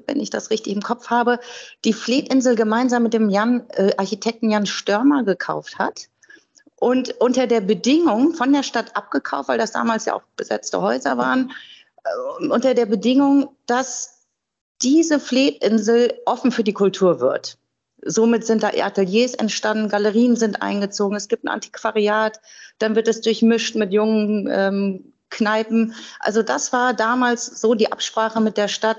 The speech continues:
dass das eben ein K-, Quartier wird, was für die Kunst zugänglich ist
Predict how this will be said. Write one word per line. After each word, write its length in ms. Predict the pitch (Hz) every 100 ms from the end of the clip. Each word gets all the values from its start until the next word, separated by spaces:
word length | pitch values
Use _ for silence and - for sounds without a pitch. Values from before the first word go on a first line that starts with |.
| -
dass 200 | 202 196
das 180 | 208 196
eben 460 | 208 202 208 208 -
ein 680 | 190 202 202 196 - - - - - _ -
K-, 220 | 220 220
Quartier 580 | - - 233 226 294 240
wird, 220 | 240 226
was 360 | 214 - - -
für 140 | 226
die 120 | 208
Kunst 300 | 196 226 202
zugänglich 460 | - 156 139 - -
ist 200 | -